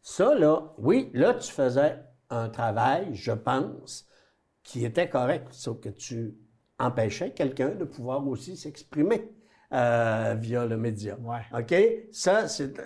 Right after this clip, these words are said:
Speaker 1: c'est, tout ce phénomène-là, là,
Speaker 2: Mhm.
Speaker 1: est, est, est en ligne de compte. Or, c'est pour ça que la, la, la, lorsqu'on regarde, euh, toute la, la, la question de, de l'importance qu'un gouvernement se doit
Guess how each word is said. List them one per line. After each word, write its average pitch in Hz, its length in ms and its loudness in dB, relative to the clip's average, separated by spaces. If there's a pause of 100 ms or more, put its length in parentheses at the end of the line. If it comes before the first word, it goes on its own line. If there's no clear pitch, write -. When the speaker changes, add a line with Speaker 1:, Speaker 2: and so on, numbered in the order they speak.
(140)
Speaker 1:
c'est, - 400 -20
tout 254 140 2
ce - 160 -4
phénomène-là, 175 760 4
là, 180 220 4
Speaker 2:
Mhm. 196 80 -4
Speaker 1:
est, 196 40 -2 (400)
est, 131 100 -4
est 127 140 -4
en 127 140 0
ligne 117 240 -2
de 107 120 -2
compte. 101 220 -10 (280)
Or, 120 300 2
c'est - 300 -6
pour 127 200 -8
ça 233 160 0
que 226 100 0
la, 123 280 4
la, 113 240 0
la, 107 400 -8 (280)
lorsqu'on 131 420 0
regarde, 127 600 4 (380)
euh, 110 680 -4 (120)
toute 151 220 0
la, 107 320 0
la, 98 240 -6 (480)
la 113 140 -8
question 123 460 -2
de, 110 220 -6 (340)
de 110 520 0
l'importance 135 960 0
qu'un 110 180 -6
gouvernement 120 760 -2
se 127 180 -8
doit 123 420 -2